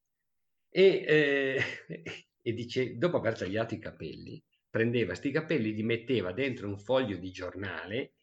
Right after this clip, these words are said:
e gli dava fuoco fuori. E dicevo, "Ma perché fai sta roba qua?" "Eh, perché se i capelli li prendono, eh, le masche, quando sarai grande perderai i capelli."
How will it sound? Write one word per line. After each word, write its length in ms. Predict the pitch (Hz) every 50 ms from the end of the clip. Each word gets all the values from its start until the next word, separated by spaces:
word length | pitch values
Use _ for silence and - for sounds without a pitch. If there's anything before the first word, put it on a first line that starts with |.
| _ _ _
e 120 | - 151 160
gli 120 | 160 180
dava 260 | 165 160 147 147 139
fuoco 420 | 117 - 117 107 101 90 - 101 95
fuori. 480 | - - 87 78 71 - - - - _ _ _ _ _ _ _ _ _ _ _
E 100 | - 123
dicevo, 340 | 113 107 - - 101 98 131
"Ma 100 | 160 156
perché 380 | - 208 208 - - 104 85
fai 180 | 82 - 87 82
sta 180 | - - 90 87
roba 280 | 87 87 85 85 82 -
qua?" 180 | - - - - _ _ _ _ _ - -
"Eh, 240 | - 143 131 107 -
perché 440 | - 113 110 110 - 110 90 87
se 160 | - - - 101
i 100 | 95 -
capelli 560 | - 107 - - 131 127 110 95 92 92 92
li 140 | 98 104 104
prendono, 760 | - 101 101 98 90 87 85 85 82 82 80 82 82 80 - _ _ _ _ _ _ _ _
eh, 460 | - - 101 92 90 90 87 85 85 90
le 120 | 110 135
masche, 680 | 139 135 104 - - - - - - - 104 107 - - -
quando 340 | - 120 110 98 90 92
sarai 360 | 90 - - 101 101 113 135 127
grande 460 | 104 95 85 82 82 85 87 98 90
perderai 580 | - 92 90 87 90 92 87 80 78 78 80
i 40 | -
capelli." 520 | - - - _ - 73 - - _ _